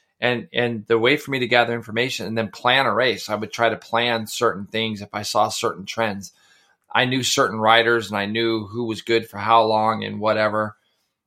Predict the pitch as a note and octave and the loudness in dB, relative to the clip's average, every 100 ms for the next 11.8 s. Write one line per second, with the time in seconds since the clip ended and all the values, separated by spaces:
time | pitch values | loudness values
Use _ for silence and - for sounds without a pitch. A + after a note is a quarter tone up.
0 | _ _ B2+ B2 B2 A#2+ G#2+ A#2+ C3 B2 | _ _ 2 2 0 -4 -2 0 2 0
1 | A2 - C3 C3 B2 A#2 - - _ _ | -2 -4 -2 0 2 0 -2 -10 _ _
2 | _ - A2+ G#2 F#2+ A2 B2+ - F3 D3+ | _ -8 -4 -4 -2 -2 0 2 2 4
3 | A#2+ A2+ G#2 G#2+ G#2 A2 G#2+ - - _ | 4 4 2 -2 2 4 4 2 -4 _
4 | _ _ _ - A#2 - - A#2 G#2+ A2 | _ _ _ 0 2 2 -2 -6 -4 -4
5 | C3+ B2 A2+ G#2+ B2 C3+ - A2 G#2 - | -4 0 0 4 4 4 0 -2 -4 -10
6 | G#2+ A2+ A#2+ C3+ G2+ G2+ G2+ G2+ _ - | -10 0 2 0 -4 -8 -8 -12 _ -10
7 | A#2 A#2+ G#2 - B2+ A#2 G#2+ G#2 A2+ G#2+ | -4 -2 -2 0 0 2 0 2 0 0
8 | A2 G#2+ G#2+ G2+ G2+ G#2+ - G2+ F#2+ F#2+ | -2 -2 -4 -2 -2 -4 -4 -6 -6 -8
9 | G2 F#2+ - G2 F2+ E2+ G2 F#2 F#2+ - | -6 -6 -4 -6 -6 -12 -12 -12 -12 -12
10 | - - F#2+ F2+ F#2 F2+ E2+ _ _ _ | -10 -8 -6 -6 -6 -8 -10 _ _ _
11 | _ _ - G2+ G2+ G2 G2 F2 | _ _ -2 2 4 2 -2 -10